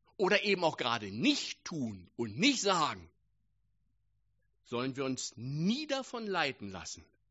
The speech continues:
Menschen gefallen zu wollen. Dieses Motiv müssen wir erkennen und dieses Motiv darf keine Macht und Wirksamkeit über unser Verhalten, Reden und Tun gewinnen.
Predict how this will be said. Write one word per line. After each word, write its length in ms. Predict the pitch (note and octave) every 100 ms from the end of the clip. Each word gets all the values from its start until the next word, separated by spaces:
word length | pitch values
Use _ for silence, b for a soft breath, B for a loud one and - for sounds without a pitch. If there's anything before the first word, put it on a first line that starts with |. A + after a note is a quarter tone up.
| _ _ _ _ b b b b
Menschen 760 | G#2+ A2+ B2+ D#3+ G3 - F#3+ G3 _ _ _
gefallen 760 | B2 - - B2+ C3 B2+ B2 B2+ -
zu 400 | - B2 A2 G#2
wollen. 360 | G2 E2+ - - _ _ _ _ _ _ _ B B -
Dieses 340 | F3 G#3 F#3+
Motiv 560 | F#3+ E3+ A3 B3 C4+ F#3
müssen 320 | F#3+ F#3+ E3+
wir 80 | F3
erkennen 640 | C#3 - F#3+ B3 D4+ D4
und 160 | A#3+
dieses 260 | A3 G#3 -
Motiv 500 | F3 D#3+ G#3 A3+ -
darf 260 | D#3+ D#3 -
keine 360 | F3 F#3 G#3
Macht 340 | E3 D#3 - D3
und 120 | B2
Wirksamkeit 720 | A#2+ - A#2+ A2 A2+ G#2 -
über 180 | A2+ A2
unser 240 | G#2 G2+
Verhalten, 520 | - F#2+ G#2 B2 B2
Reden 340 | G2+ G2+ G2+ G#2
und 100 | G2+
Tun 240 | - F#2+
gewinnen. 400 | G2 F2+ E2+ E2